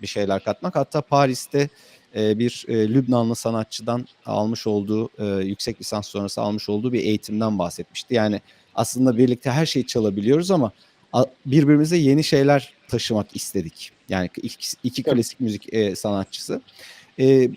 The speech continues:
Speaker 1: buradan şuna bağlamak istiyorum. Sizin, e, hani bu, bu sene şimdi böyle bir turne organizasyonunuz var ama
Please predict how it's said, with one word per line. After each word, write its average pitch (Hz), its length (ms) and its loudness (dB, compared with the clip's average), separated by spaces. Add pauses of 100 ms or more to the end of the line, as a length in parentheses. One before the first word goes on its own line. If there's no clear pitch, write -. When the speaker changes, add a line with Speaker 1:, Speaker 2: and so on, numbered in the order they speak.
Speaker 1:
buradan 196 460 2
şuna 220 300 -2
bağlamak 135 400 4
istiyorum. 113 360 -4 (120)
Sizin, 156 540 -2 (500)
e, 117 420 2 (140)
hani 135 300 0
bu, 147 160 0
bu 156 120 -2
sene 160 260 2
şimdi 151 280 -4
böyle 147 240 4
bir 151 220 -4 (120)
turne 147 280 2
organizasyonunuz 127 880 0
var 175 120 2
ama 127 260 0